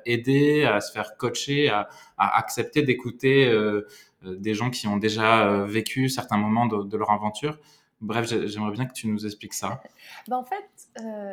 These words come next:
Speaker 2: oui, on a fait, on a commencé avec le Founder Institute, euh, Montréal, parce que le Founder Institute est un incubateur, euh,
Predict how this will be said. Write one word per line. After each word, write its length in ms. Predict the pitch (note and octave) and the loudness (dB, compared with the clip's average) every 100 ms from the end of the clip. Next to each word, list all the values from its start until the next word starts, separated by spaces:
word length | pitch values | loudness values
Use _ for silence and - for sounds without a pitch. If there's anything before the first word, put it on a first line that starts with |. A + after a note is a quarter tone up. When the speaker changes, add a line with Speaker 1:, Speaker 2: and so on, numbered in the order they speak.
| - | -6
Speaker 2:
oui, 200 | C4+ C4 | -4 -4
on 120 | G#3 | -6
a 140 | G3+ G3+ | -10 -12
fait, 380 | - B3+ C4+ B3 | -10 -8 -6 -6
on 120 | G#3 | -10
a 80 | G3+ | -14
commencé 380 | G3+ G3+ G#3 B3 | -14 -14 -10 -6
avec 180 | B3 A#3+ | -6 -8
le 100 | G3 | -12
Founder 340 | - G3+ G3 | -12 -12 -10
Institute, 800 | G#3 G#3+ - B3 - D#4 D#4+ _ _ _ _ - | -12 -14 -14 -16 -12 -12 -14 _ _ _ _ -12
euh, 200 | G#3+ G3+ | -8 -6
Montréal, 500 | G3+ G#3+ G3+ G3 D#4+ - | -6 -6 -4 -4 -4 -8
parce 140 | F#3+ | -16
que 80 | - | -16
le 80 | G3 | -14
Founder 240 | G3 G3 | -12 -12
Institute 400 | G3+ G3 G#3+ A#3 | -14 -14 -14 -12
est 160 | G3 G3 | -10 -10
un 160 | F#3 | -10
incubateur, 920 | F#3 F#3+ - A3+ F#3+ G3 - G#3+ G#3 G#3 - | -10 -14 -12 -10 -6 -6 -6 -6 -6 -8 -12
euh, 440 | F#3 F3+ F3+ F3+ | -10 -8 -8 -10